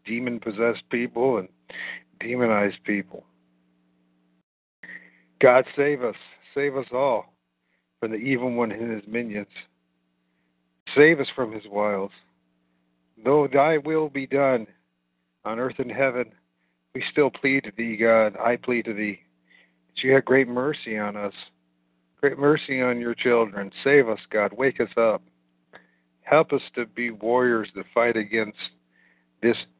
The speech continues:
wicked, uh, you know, the many tribes of the Canaanites that still exist and are still s-, causing us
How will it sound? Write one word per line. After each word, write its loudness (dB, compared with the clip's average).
wicked, 2
uh, -12
you -4
know, 0
the 0
many 4
tribes 0
of -6
the -2
Canaanites 0
that -6
still 0
exist -6
and -16
are -6
still -4
s-, -6
causing 0
us -10